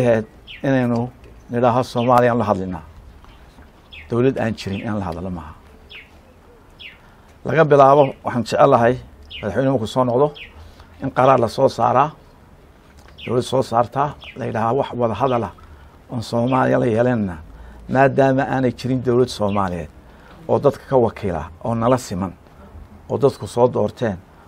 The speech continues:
oo cashuur qaadata, oo xuduudaheeda ilaalisa, oo baddeeda ilaalisa, aanay jirin, la fadhiisan mayno.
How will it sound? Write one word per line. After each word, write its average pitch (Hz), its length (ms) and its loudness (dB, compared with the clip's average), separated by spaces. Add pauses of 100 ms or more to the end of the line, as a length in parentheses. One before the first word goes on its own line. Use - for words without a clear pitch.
(120)
oo - 100 0
cashuur 131 400 0
qaadata, 98 420 0 (120)
oo 123 60 -4
xuduudaheeda 123 580 0
ilaalisa, 95 400 -6 (720)
oo 110 80 -2
baddeeda 127 400 6
ilaalisa, 92 420 -6
aanay 117 280 -2
jirin, 98 280 -6 (480)
la 127 120 2
fadhiisan 104 420 -6
mayno. 82 220 -12